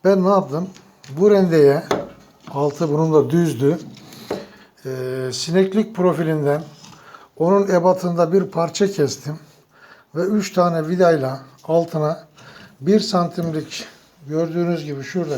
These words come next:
bir santimlik boşluk bırakarak bir tane çerçeve kenarı açma rendesi yaptım.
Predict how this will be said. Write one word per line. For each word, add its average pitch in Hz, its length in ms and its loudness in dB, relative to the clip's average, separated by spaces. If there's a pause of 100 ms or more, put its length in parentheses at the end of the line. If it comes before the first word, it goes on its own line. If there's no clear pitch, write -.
(100)
bir 196 100 0
santimlik 147 800 -10
boşluk 170 460 -8
bırakarak 170 500 0 (720)
bir 190 200 2
tane 151 360 0
çerçeve 185 520 0
kenarı 180 420 0
açma 160 520 -4
rendesi 180 460 -2
yaptım. 139 380 -2